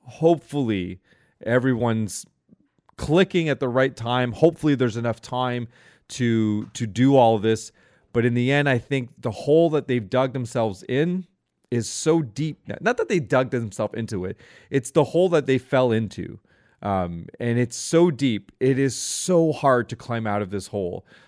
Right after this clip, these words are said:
Um, and the N H L is such a difficult, you know, <laughs> in a sense, thank-, thankfully, the,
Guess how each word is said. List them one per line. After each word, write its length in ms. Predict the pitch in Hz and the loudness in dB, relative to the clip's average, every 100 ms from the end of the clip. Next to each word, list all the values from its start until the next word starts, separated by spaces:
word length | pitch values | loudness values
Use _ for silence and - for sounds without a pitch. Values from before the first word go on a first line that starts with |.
| _ - | _ -6
Um, 340 | 92 90 87 | -2 -2 -2
and 240 | - 113 110 | -4 -4 0
the 120 | 127 | 2
N 60 | 143 | 2
H 140 | 120 | 2
L 160 | 127 117 | 2 2
is 120 | 104 | 0
such 180 | 123 107 | -6 -8
a 40 | |
difficult, 600 | 92 135 - 123 123 - - - 302 - 165 | -2 -2 -2 -4 -6 -6 -16 -14 -12 -12 -2
you 100 | 156 | 2
know, 160 | 135 - | 2 2
<laughs> 40 | |
in 240 | 190 151 139 | 0 2 0
a 40 | |
sense, 300 | 123 127 123 | 0 -2 -2
thank-, 340 | - 127 120 - | -4 -4 -6 -12
thankfully, 400 | - 160 - 131 | -6 -6 -4 -4
the, 140 | 120 | -2